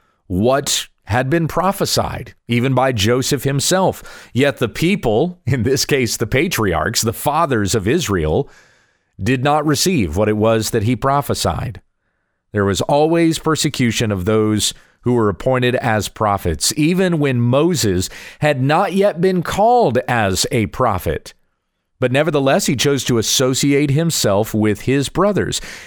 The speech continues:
In the book of Hebrews, it talks about how Moses had given up the fleeting pleasures of sin that Egypt had offered him, and he chose instead to be associated with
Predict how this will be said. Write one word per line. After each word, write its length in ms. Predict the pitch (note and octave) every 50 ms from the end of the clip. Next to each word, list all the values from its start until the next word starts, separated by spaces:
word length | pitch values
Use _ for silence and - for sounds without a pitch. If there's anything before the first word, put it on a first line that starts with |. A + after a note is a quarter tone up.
| - -
In 100 | D3+ D3+
the 80 | D3 C#3+
book 160 | C#3+ D3+ -
of 120 | D3 A2
Hebrews, 500 | - - F#3 G#3 F#3 F#3 D3 B2+ A#2 -
it 100 | C3+ A2
talks 320 | - B2+ C#3 D3 D#3+ - -
about 300 | C#3+ A2+ B2 A#2+ A#2 A2+
how 320 | G2+ A#2+ A#2 A#2 A2+ - - - - - -
Moses 640 | - A#2+ C3 C#3 D#3 F#3+ G3+ C#3+ D#3+ D3+ C3+ A#2 -
had 200 | C#3+ B2+ A2+ G#2
given 380 | G2 G#2+ D3+ F3 D#3+ D#3+ D3 C#3+ -
up 380 | - C#3 D3+ G3+ G#3 D3+ - - - _ _ _ _ _ _
the 140 | A#2+ C3+ C3
fleeting 460 | - - D3+ E3 F#3+ F3 E3 C3+ A#2
pleasures 480 | - C#3+ D#3 D3 C3 - C3 A2 -
of 100 | A#2 F#2
sin 400 | - - - F3 G3 G3+ D3+ B2
that 260 | B2 B2 B2 B2+ - -
Egypt 460 | D3 D3+ F#3 G#3 D#3 D3+ D#3 C3 -
had 240 | C3 C3+ C3 B2+ B2 -
offered 400 | - E3+ G3+ A3 - E3 B2+ G#2
him, 160 | A2 G#2+ G2
and 100 | G#2 G#2
he 140 | G#2+ C3+ D#3
chose 420 | C3 - E3+ D#3+ D3+ D3+ D3 -
instead 960 | - - D3 B2+ A#2 A2+ - - - - F#3+ G#3+ G#3+ D#3 G#2 F#2+ G2+ A#2 C3 B2 - - - - - _ _ -
to 100 | - C#3+
be 120 | C#3 D3 C3+
associated 760 | A#2+ - - E3 F3+ E3 - F3 D3+ C3+ B2+ A#2 A2+ G#2+ G2+ A#2+ -
with 500 | B2 A2+ B2+ C#3 C3 B2+ - - -